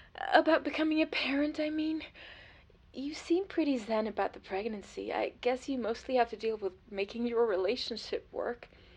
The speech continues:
I have a therapy appointment tomorrow,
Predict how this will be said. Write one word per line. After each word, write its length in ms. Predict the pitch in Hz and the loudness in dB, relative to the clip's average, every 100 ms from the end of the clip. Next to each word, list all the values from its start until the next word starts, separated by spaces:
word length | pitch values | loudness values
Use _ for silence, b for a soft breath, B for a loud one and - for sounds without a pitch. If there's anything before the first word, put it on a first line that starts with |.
| b b b b b b b b b b - - - - | b b b b b b b b b b -20 -20 -20 -6
I 360 | 269 277 269 240 | -2 -2 -2 -2
have 260 | 247 196 | 0 0
a 80 | 175 | -2
therapy 480 | - 175 180 175 196 | -4 -4 -4 -4 -4
appointment 520 | 202 208 214 202 - | -4 -8 -10 -10 -10
tomorrow, 540 | - 196 185 185 185 | -10 -12 -10 -8 -10